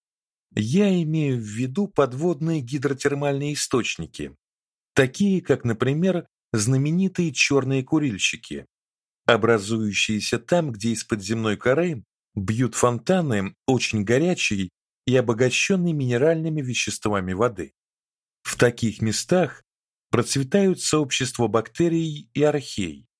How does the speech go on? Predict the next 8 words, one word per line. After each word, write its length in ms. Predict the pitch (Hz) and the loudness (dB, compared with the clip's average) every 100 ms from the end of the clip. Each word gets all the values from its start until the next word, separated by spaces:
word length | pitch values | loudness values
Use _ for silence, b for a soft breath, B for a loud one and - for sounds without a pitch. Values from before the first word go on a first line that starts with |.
| _ _ | _ _
а 140 | 139 135 | 2 2
также 440 | - 190 147 165 | 2 2 2 0
микробоядных 920 | 147 127 113 107 107 170 170 170 160 | 0 0 0 2 2 0 0 -2 -2
многоклеточных 840 | 131 110 110 113 110 107 - 117 - | -2 0 -2 0 -4 -4 -4 -2 -2
организмов 800 | 120 151 139 92 76 71 - - _ _ _ _ | 0 0 0 -8 -12 -16 -16 -20 _ _ _ _
и 80 | 131 | 0
многоклеточных 880 | 120 110 117 135 120 107 - 113 - | 2 2 0 2 -2 0 -2 -2 -2
организмов, 800 | 104 107 139 185 110 98 92 | -2 0 0 -2 -2 -4 -4